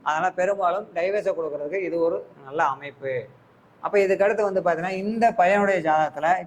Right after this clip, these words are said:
கேது, ராகு, ராகு கேது இருக்கக்கூடிய இடத்துல பொண்ணுடைய ஜாதகத்துல செவ்வாயோ ஏழாம் அதிபதியோ இருக்கக்கூடாது. பெண்ணுடைய ஜாதகத்துல செவ்வாயோ ஏழாம் அதிபதியோ இருக்கக்கூடாது.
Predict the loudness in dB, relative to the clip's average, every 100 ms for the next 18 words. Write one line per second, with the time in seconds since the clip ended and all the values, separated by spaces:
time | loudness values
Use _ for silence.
0 | -10 -4 -2 0 2 2 2 -2 0 2
1 | 4 2 0 0 -2 -2 -2 0 0 -2
2 | -4 0 0 -2 _ _ _ _ _ -2
3 | 0 2 4 4 2 2 0 -4 -2 -4
4 | 0 0 0 -2 -4 -4 0 2 2 -2
5 | -6 -8 -6 -6 -4 -6 -4 -4 -4 -10
6 | -20 -20 _ _ _ _ _ _ _ -8
7 | -2 2 2 2 0 0 2 2 0 -12
8 | _ _ _ -2 2 4 4 0 -2 -2
9 | 0 0 -2 -4 -4 -4 -4 -6 -8 -6
10 | -6